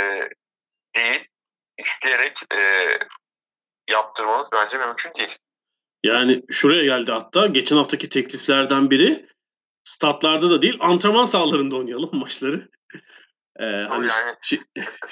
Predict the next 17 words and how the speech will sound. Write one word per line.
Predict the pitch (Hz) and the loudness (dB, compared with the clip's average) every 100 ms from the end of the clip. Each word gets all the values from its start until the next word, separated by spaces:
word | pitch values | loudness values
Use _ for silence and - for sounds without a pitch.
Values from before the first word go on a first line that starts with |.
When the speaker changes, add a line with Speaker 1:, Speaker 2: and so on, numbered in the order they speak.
| - - | -14 -4
Speaker 2:
şey | 139 | -4
Speaker 1:
Stat'taki | 143 139 147 - - | -2 -6 -8 -10 -8
tribünler | 135 127 139 160 180 | -6 -4 -2 0 0
mi | 165 117 - - | 0 -4 -6 -4
şey | 113 | 0
yapıyor, | 110 - 110 101 98 _ - | 0 -2 -4 -4 -4 _ -6
ne | 101 | -2
derler, | 107 107 104 104 | 0 0 -2 2
Speaker 2:
Yok, | 156 123 | 2 4
Speaker 1:
e, | - | 4
Speaker 2:
yani | 101 92 | 2 2
Speaker 1:
koronavirüs | - 110 110 107 101 98 - | -4 -2 0 0 -4 -6 -12
Speaker 2:
stat'tan | - - 156 151 165 160 160 | -14 -2 0 0 2 4 4
daha | 156 151 | 2 2
az | |
Speaker 1:
oluyor. | - | -2
Speaker 2:
kişi | 160 - 139 123 | -8 0 0 0